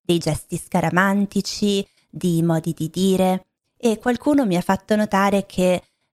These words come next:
non si capisce molto la differenza tra, ehm, tra il gesto scaramantico del fare le corna per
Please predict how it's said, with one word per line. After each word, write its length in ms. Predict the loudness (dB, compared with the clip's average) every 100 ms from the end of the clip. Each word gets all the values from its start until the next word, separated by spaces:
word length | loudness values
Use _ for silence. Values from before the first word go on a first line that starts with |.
| -2
non 260 | 0 0
si 180 | -4 -6
capisce 600 | -4 -2 -2 -2 -2 0
molto 440 | 2 2 0 0 0
la 120 | 0
differenza 920 | -2 -4 0 0 2 0 -2 -2 -2
tra, 480 | -2 0 2 0 -2 _ _ _ _ -4
ehm, 360 | -2 0 -2 0
tra 140 | 2
il 140 | 2 2
gesto 460 | 0 -2 -4 -6
scaramantico 1400 | -6 -4 0 2 2 2 2 0 -2 -4 0 0 -2 _ _
del 200 | 0 2
fare 280 | 2 2 2
le 100 | 0
corna 520 | 0 0 0 -2 -2
per 540 | -2 0 2 2 -2